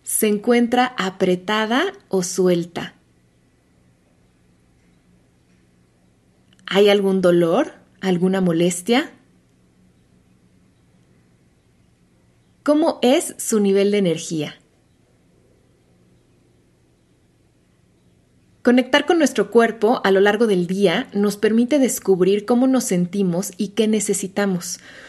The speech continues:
lo cual nos da la oportunidad de cuidarnos. Yo les sugiero hacer este breve ejercicio de conexión con el cuerpo varias veces al día y se van a dar cuenta cómo esto los va a ayudar a relacionarse con su cuerpo de una forma más comprensiva y mucho más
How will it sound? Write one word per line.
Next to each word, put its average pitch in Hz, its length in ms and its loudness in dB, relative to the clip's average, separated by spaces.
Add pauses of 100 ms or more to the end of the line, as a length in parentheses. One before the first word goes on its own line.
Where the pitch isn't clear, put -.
(160)
lo 220 240 0
cual 262 360 2
nos 208 280 0
da 226 100 2
la 254 240 0
oportunidad 190 1000 -2
de 175 200 -2
cuidarnos. 185 880 -4 (400)
Yo 226 140 6
les 269 140 2
sugiero 240 500 2
hacer 226 420 0
este 240 220 0
breve 277 240 0
ejercicio 247 420 -2
de 226 120 0
conexión 190 460 -2
con 214 160 -4
el 175 140 -2
cuerpo 180 500 -2
varias 277 360 -2
veces 254 320 -2
al 185 160 -4
día 190 320 -2 (140)
y 226 100 0
se 240 100 -2
van 262 160 2
a 277 60 2
dar 262 180 0
cuenta 240 320 -2
cómo 226 280 -2
esto 240 500 -2 (340)
los 220 300 0
va 269 60 4
a - 20 4
ayudar 262 400 2
a 220 40 0
relacionarse 202 680 -2
con 190 120 -4
su 180 200 -6
cuerpo 190 320 0
de 202 60 2
una 196 180 -2
forma 190 280 -4
más 190 260 -4
comprensiva 180 1000 -4
y 190 100 -2
mucho 170 320 -4
más 170 300 -4